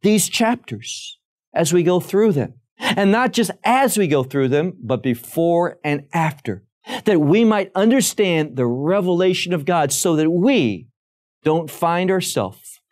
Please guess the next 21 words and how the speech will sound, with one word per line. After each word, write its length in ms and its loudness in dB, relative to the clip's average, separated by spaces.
disappointing 880 0
God, 320 -2
falling 460 2
short, 500 0
stumbling, 720 0
failing 720 0
in 120 2
the 80 2
things 440 0
that 200 -2
God 300 0
has 220 -6
called 500 -2
us 260 -4
to 120 0
do. 280 0
Move 240 2
on 240 2
now 380 0
to 200 -4
verse, 400 -2